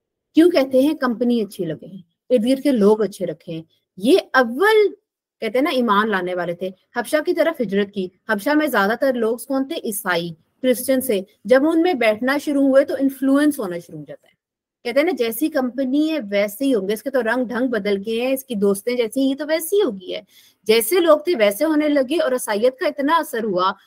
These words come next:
ईमान के, बस अल्लाह की कोई ऐसी आजमाइश आई कि ये मुर्तद हो गए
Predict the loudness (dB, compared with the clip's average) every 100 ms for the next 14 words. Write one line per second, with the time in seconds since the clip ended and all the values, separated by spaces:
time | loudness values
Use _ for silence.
0 | _ -4 0 2 2 0 -4 -4 -4 -4
1 | -8 _ _ -8 -6 -4 -2 -2 -2 -8
2 | -4 -4 -2 -2 -2 0 0 0 -2 -2
3 | -4 -2 -4 _ _ 0 2 2 0 2
4 | 2 2 0 0 -2